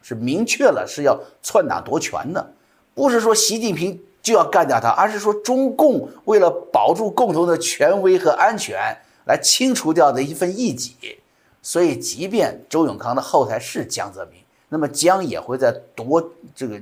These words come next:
你夺权你大逆不道啊，是不是？所以在这个问题上要跟周要进行割席的。因此呢，审理周永康案件，他就必须要摆脱什么？是我们这一个派系，他得摆脱嫌疑，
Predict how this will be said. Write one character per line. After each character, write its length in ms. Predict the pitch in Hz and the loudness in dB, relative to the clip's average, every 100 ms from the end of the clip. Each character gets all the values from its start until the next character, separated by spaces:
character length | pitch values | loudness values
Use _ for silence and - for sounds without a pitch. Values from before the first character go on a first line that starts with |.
| - | -14
你 120 | 123 | -12
夺 240 | 123 175 | -2 2
权 240 | 214 135 151 | 2 0 -2
你 80 | 120 | -2
大 220 | - 156 | -2 0
逆 140 | 160 | -2
不 120 | 175 | 0
道 380 | 175 208 240 104 | 4 4 4 0
啊， 80 | - | -6
是 80 | 131 | -8
不 80 | 110 | -6
是？ 100 | 101 - _ | -6 -8 _
所 120 | - 160 | -8 -2
以 40 | |
在 100 | 185 | -2
这 160 | 180 247 | 0 0
个 80 | |
问 160 | 208 156 | 2 2
题 80 | 117 | -2
上 180 | 113 123 | -2 0
要 140 | 123 | 0
跟 220 | 131 139 | -2 -4
周 180 | - 147 | 0 0
要 100 | 117 | 0
进 160 | - 110 | -4 -12
行 80 | 107 | -14
割 200 | - 143 | -8 -8
席 280 | 139 - 120 | -8 -12 -16
的。 100 | - _ _ _ _ - - | -16 _ _ _ _ -20 -6
因 220 | 226 254 | -2 -2
此 260 | 240 107 | -2 -6
呢， 120 | 90 104 | -10 -10
审 320 | - 131 208 | -4 0 0
理 180 | 151 92 | -2 -6
周 200 | - 151 | -2 -2
永 100 | 104 | -2
康 180 | 117 | -4
案 200 | 123 143 | -2 -2
件， 260 | 127 127 - - _ _ _ _ _ | -2 -6 -8 -16 _ _ _ _ _
他 120 | 185 | -6
就 100 | 185 | -4
必 280 | 180 247 190 | -6 -6 -6
须 180 | - 208 | -2 2
要 120 | 175 | 2
摆 220 | - 92 | 2 -2
脱 160 | 123 131 | 0 -2
什 180 | 107 | -2
么？ 160 | 92 92 | -10 -12
是 100 | - | -10
我 180 | 135 82 | -10 -10
们 80 | 90 | -10
这 80 | 127 | -6
一 100 | 147 | -2
个 100 | 147 | -2
派 240 | - 143 | 0 -2
系， 280 | 127 139 - - - | -2 -8 -10 -14 -4
他 100 | 202 | -2
得 80 | 202 | -2
摆 200 | 123 90 | -4 -8
脱 180 | - 220 | -6 -4
嫌 380 | - - 78 | -4 -4 -8
疑， 80 | 87 | -14